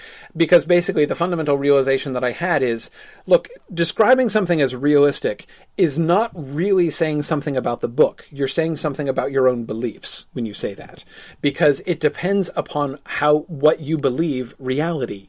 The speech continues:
is. Um, if you believe, uh, if you have the same spiritual and philosophical beliefs that Tolkien had, you will find The Lord of the Rings realistic. If you have the same beliefs that George R R Martin's books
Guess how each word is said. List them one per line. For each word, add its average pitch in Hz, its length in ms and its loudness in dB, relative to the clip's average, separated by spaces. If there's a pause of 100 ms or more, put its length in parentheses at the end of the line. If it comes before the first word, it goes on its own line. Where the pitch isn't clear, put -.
(120)
is. - 460 -6 (440)
Um, 135 220 2 (120)
if 170 180 0
you 175 160 2
believe, 180 680 0 (360)
uh, 139 340 4
if 175 180 -6
you 208 180 2
have 175 600 -2
the 151 120 4
same 160 520 -4
spiritual 151 580 0
and 120 100 -4
philosophical 139 640 -2
beliefs 131 440 -6
that 123 200 -6
Tolkien 160 380 0
had, 214 380 -4 (180)
you 131 160 -2
will 151 140 6
find 180 400 0
The 147 100 6
Lord 139 180 4
of 123 100 -2
the 131 80 0
Rings 131 420 -2
realistic. 127 680 -2 (500)
If 143 180 -2
you 160 160 -2
have 156 400 0 (240)
the 147 100 2
same 151 340 0
beliefs 143 440 0 (100)
that 143 260 0
George 151 260 4
R 143 160 8
R 135 80 4
Martin's 156 580 0
books 135 460 0